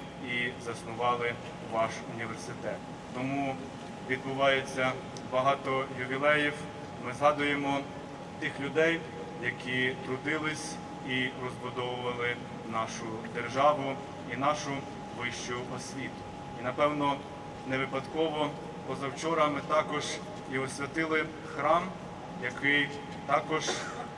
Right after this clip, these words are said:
ознаменований до двохсотліття з дня народження нашого поета Тараса Шевченка. Тараса, який, як сьогодні йшла вже мова, товаришував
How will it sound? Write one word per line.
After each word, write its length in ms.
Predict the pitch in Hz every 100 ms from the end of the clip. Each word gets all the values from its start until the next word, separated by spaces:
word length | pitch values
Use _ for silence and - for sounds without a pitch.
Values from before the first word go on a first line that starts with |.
| 143
ознаменований 800 | 131 135 135 147 151 147 147 143 - - - -
до 280 | 131 131 135 143
двохсотліття 1000 | 131 131 - 143 131 135 143 147 - 143 139 - - - -
з 60 | 127
дня 160 | 131 127
народження 640 | 123 143 139 139 131 131 127 - - 120
нашого 400 | 120 117 120 117
поета 480 | 113 127 139 135 131 127 - -
Тараса 540 | 120 120 117 - 120 120 -
Шевченка. 520 | 127 113 - 110 104 - - - - -
Тараса, 380 | 131 151 170 160
який, 460 | 139 135 135 139 139 - - -
як 120 | 120 117
сьогодні 540 | 135 139 139 135 131 123 131
йшла 220 | 127 135 135
вже 200 | 123 127
мова, 400 | 147 156 147 143 - - -
товаришував 640 | 135 127 120 - 123 135